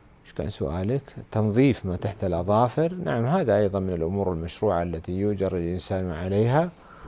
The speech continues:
وكل التنظيف، أي تنظيف يؤجر الإنسان عليه. لكن يبقى هنا إشكالية، وهي أنه، آه، آه، بعض الناس ما يحرص على النظافة، نظافة ال-،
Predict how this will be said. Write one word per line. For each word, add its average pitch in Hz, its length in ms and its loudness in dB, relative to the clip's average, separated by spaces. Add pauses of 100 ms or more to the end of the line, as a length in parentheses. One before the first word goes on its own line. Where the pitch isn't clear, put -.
(280)
وكل 139 680 4
التنظيف، 98 520 4
أي 226 160 6
تنظيف 92 580 0 (400)
يؤجر 131 360 6
الإنسان 87 640 -2
عليه. 80 280 -2 (460)
لكن 143 380 2
يبقى 156 300 2
هنا 120 300 2
إشكالية، 117 600 2
وهي 113 640 2 (600)
أنه، 107 420 4 (420)
آه، 73 400 0 (760)
آه، - 920 -12 (120)
بعض 120 400 6
الناس 113 640 2
ما 123 160 0
يحرص 101 360 -4
على 90 180 -6
النظافة، 85 560 -4 (440)
نظافة 95 460 -4 (120)
ال-، - 480 -12